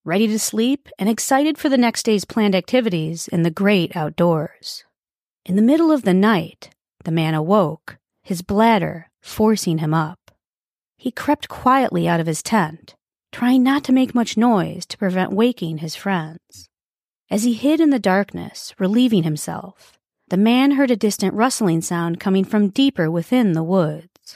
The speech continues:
The rustling quickly evolved into twigs snapping, and then the sounds of hooves stampeding angrily through the otherwise silent forest.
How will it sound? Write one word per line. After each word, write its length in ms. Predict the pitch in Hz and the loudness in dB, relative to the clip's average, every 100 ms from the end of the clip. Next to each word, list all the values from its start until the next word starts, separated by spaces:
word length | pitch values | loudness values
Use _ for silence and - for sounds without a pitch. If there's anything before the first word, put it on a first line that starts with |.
| _ _ _ _ _ _ _ _ | _ _ _ _ _ _ _ _
The 80 | - | -10
rustling 460 | 170 180 - 254 254 | -2 -2 2 2 2
quickly 320 | - - 254 | 0 -2 0
evolved 480 | 226 214 226 254 240 | 2 2 2 2 0
into 180 | 214 226 | 0 -2
twigs 420 | - 269 285 247 | -2 0 0 -2
snapping, 600 | - 214 214 214 160 160 _ _ _ _ - | -4 0 2 0 -4 -10 _ _ _ _ -12
and 180 | 160 160 | -10 -6
then 460 | 165 170 190 233 - _ _ | -4 -2 -2 -4 -8 _ _
the 100 | 185 | -6
sounds 300 | - 226 233 | 0 2 2
of 120 | 220 | 0
hooves 460 | - 262 214 156 180 | 0 2 2 0 -6
stampeding 680 | - - 202 - 269 254 240 | -4 0 0 0 2 2 2
angrily 500 | 247 277 262 214 185 | 2 2 2 2 0
through 200 | 165 208 | 0 -2
the 120 | 185 | -2
otherwise 380 | 202 208 196 196 | 0 0 0 0
silent 580 | - - 196 214 160 - | -2 -2 0 0 0 -6
forest. 840 | - 170 165 156 170 - - - | -4 -2 -2 -6 -12 -18 -18 -20